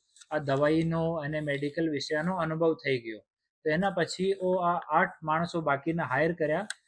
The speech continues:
અને સાત હજાર રૂપિયા પર મહિનાની સેલરી આપે છે. ઓર દરેક જો દવાની વિક્રી થાય એમાંથી એને પચાસ થી સો રૂપિયા કમિશનનું આપે છે. એના સિવાય કિશન કરીને ભાઈ છે જે અમદાવાદમાં કામ કરે છે,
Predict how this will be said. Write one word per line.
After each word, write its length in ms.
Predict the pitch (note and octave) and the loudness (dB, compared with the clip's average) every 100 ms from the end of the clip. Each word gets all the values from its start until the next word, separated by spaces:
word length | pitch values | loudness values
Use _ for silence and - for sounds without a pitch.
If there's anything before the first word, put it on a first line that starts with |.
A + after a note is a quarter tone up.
| - | -8
અને 140 | D#3+ | -4
સાત 380 | F3 D3+ F#3 G3 | -2 2 2 2
હજાર 300 | D#3+ C#3 D#3+ | -2 0 0
રૂપિયા 240 | E3+ E3 E3 | 0 -2 -2
પર 200 | E3+ F3 | -2 -2
મહિનાની 440 | D3 D3 D#3+ E3+ | -2 -4 -2 -2
સેલરી 440 | - C#3 C#3 E3 | -2 -4 -2 -2
આપે 280 | D#3+ C3+ D3 | -2 -2 -6
છે. 260 | C#3 F#3 A3 _ _ E3 | -6 -8 -10 _ _ -2
ઓર 140 | D#3+ | -2
દરેક 420 | C#3 D3 F3+ G3+ G#3 G#3 - D#3 | 2 4 4 2 0 -6 -4 -4
જો 320 | D#3 F3 F3 C#3 | 0 2 0 -2
દવાની 880 | C#3 D3 E3+ E3+ - _ - D#3+ E3+ | 0 4 6 4 0 _ -12 -4 0
વિક્રી 360 | D#3 D#3 E3+ E3+ | 0 0 0 0
થાય 360 | - D#3+ D3 - _ - | 2 2 2 -4 _ -6
એમાંથી 320 | D#3+ F3 E3+ | -2 0 0
એને 160 | E3+ F3 | 0 -2
પચાસ 400 | D#3+ D3 F3+ F3+ - | -4 -4 -2 -2 -4
થી 60 | F#3 | -8
સો 240 | - E3+ | -2 0
રૂપિયા 280 | E3+ D#3 D#3 | 0 0 -2
કમિશનનું 1000 | C#3+ C#3+ C3+ C#3 D3 F3+ _ - G3 F3 | -2 -6 -8 -8 -10 -14 _ -8 -2 -2
આપે 220 | B2+ B2+ | 0 -2
છે. 140 | A#2 G#2 _ _ _ - | -4 -10 _ _ _ -4
એના 140 | D#3+ | -2
સિવાય 340 | F3+ F#3+ G3 G3+ | 0 4 6 6
કિશન 460 | G3+ C#3 - G#3 | 2 -4 0 2
કરીને 380 | G#3 F#3 E3+ E3+ | 2 2 2 0
ભાઈ 240 | D#3+ C3+ D3 | 0 -2 -2
છે 140 | D3+ | -4
જે 120 | D#3+ | -2
અમદાવાદમાં 600 | C#3+ D#3 F3 E3+ D#3 D#3 | -2 -2 0 2 0 -6
કામ 280 | D3+ C#3 C#3 | -6 -8 -8
કરે 260 | C#3 C3+ C#3 | -6 -6 -6
છે, 200 | F3 | -8